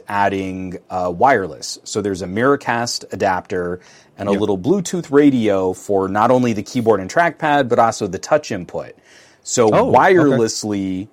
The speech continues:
Speaker 1: to your phone, uh, a phone that has a desktop mode like Moto Ready four, the Honor Magic Desktop, L G Screen Plus. I think Samsung has something that can do that. I'm not sure.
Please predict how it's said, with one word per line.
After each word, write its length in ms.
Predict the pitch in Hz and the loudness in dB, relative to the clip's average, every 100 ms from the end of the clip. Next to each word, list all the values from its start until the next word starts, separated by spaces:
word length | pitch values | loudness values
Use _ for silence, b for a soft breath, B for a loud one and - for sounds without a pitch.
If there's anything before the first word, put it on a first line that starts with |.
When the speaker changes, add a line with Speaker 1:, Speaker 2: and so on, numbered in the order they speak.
| b b _ - | b b _ -6
Speaker 1:
to 200 | 147 139 | 2 2
your 540 | 123 120 117 110 107 | 4 4 6 6 4
phone, 720 | 98 165 156 107 104 104 107 104 | 2 2 4 4 0 -4 -6 0
uh, 280 | 107 101 101 | 4 4 0
a 60 | |
phone 260 | 113 120 113 | 0 0 0
that 120 | 110 | -2
has 400 | 98 110 107 98 | -2 0 0 -2
a 120 | 95 | -8
desktop 540 | 95 107 101 - 104 95 | 0 0 0 0 -2 0
mode 420 | 104 95 98 90 | -4 -2 -4 -4
like 380 | 92 92 90 90 | -2 -2 -4 -4
Moto 340 | 98 98 101 | -2 0 0
Ready 340 | 92 139 135 123 | 2 2 2 -2
four, 600 | - 117 113 110 107 104 b b - | -2 2 2 4 0 -2 b b -8
the 160 | 98 | -6
Honor 280 | 98 101 95 | -2 -2 0
Magic 440 | 98 95 90 92 - | -2 -2 -2 -4 -2
Desktop, 680 | 117 113 - 110 104 98 - | 0 -2 -2 0 0 -2 -4
L 180 | 101 98 | -4 -4
G 220 | 90 98 | -6 -8
Screen 380 | - - 92 87 | -8 -8 -10 -10
Plus. 460 | - 123 120 113 - B B - | 0 4 4 2 -6 B B -10
I 100 | 98 | -6
think 260 | 127 123 | -4 -2
Samsung 560 | - 120 120 - 120 113 | -2 -2 -2 0 0 0
has 200 | 113 113 | 0 0
something 460 | 117 110 120 110 107 | 0 -2 -2 -4 -4
that 140 | 104 | -4
can 160 | 110 101 | -6 -4
do 160 | 107 | -2
that. 300 | 104 104 101 98 | 4 4 4 -2
I'm 180 | 98 | -4
not 260 | 98 95 92 | -4 -4 -6
sure. 540 | - 101 98 98 101 | -6 -4 -2 -2 -4